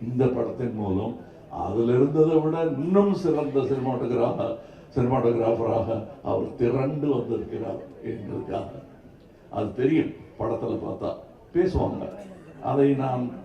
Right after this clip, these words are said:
ஆ, சினிமா விமர்சகர்களிடம் விட்டு விடுகிறேன்.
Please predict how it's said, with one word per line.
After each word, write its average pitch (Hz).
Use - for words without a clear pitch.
ஆ, -
சினிமா 151
விமர்சகர்களிடம் 117
விட்டு -
விடுகிறேன். -